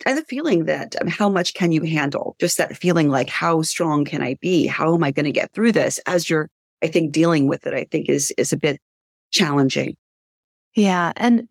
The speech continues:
Speaker 2: could you also speak to, um, being a mom and having children?
Speaker 1: Mm-hmm.
Speaker 2: And it's like, you know, and your children were a little bit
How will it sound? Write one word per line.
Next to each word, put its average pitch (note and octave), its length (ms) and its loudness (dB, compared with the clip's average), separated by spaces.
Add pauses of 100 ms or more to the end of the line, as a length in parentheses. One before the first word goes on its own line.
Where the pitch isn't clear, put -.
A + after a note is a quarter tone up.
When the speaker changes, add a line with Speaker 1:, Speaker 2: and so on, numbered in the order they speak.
Speaker 2:
could B3+ 140 -4
you D4+ 100 -8
also F4+ 220 -2
speak - 400 -4
to, F3 520 2
um, E3 340 0
being A3 240 6
a F#3 60 4
mom E3+ 360 2
and D#3+ 100 -2
having D#3 300 -4
children? D#3+ 520 -4 (760)
Speaker 1:
Mm-hmm. F3+ 60 -4
Speaker 2:
And E3 640 0 (520)
it's - 180 -4
like, E3+ 540 -4
you G#3+ 140 2
know, F#3 100 0
and A#3 180 0
your C4 120 2
children A#3+ 360 2
were G#3+ 100 2
a G3 40 2
little F#3+ 200 0
bit F#3+ 120 0